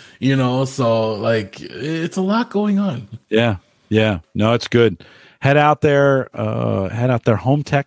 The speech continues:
Speaker 2: dot F M, and, uh, make sure you're subscribed to it as, as a podcast. Way nerdier than this, uh, than our time here.
Speaker 1: But just as fun.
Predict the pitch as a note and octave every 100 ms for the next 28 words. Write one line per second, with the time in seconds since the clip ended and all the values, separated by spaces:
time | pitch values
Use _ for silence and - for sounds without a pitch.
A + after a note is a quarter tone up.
0 | - A2 G#2 A2 A2+ A2 A2 C#3+ C#3 F2+
1 | F#2 F2 E2+ F2 G2+ - - G#2 G2 -
2 | E2+ - F#2 G2 F#2+ - G#2 G2 F2 -
3 | _ _ _ _ _ - C3+ A2 A#2 A#2
4 | A#2+ C3 D3+ C3+ - _ _ - G#2+ C#3
5 | D#3 D3 C3+ C#3+ D3 C#3 C#3 C3+ C3+ A2+
6 | A2 F#2+ G2 A#2+ G#3 - - - - A#2
7 | A#2 A2+ A2 G#2+ A2 A2+ G#2+ G2+ A2+ A#2
8 | B2 G#2 F#2+ A2+ A#2 G2+ E3+ - B2+ -
9 | F#2+ F2+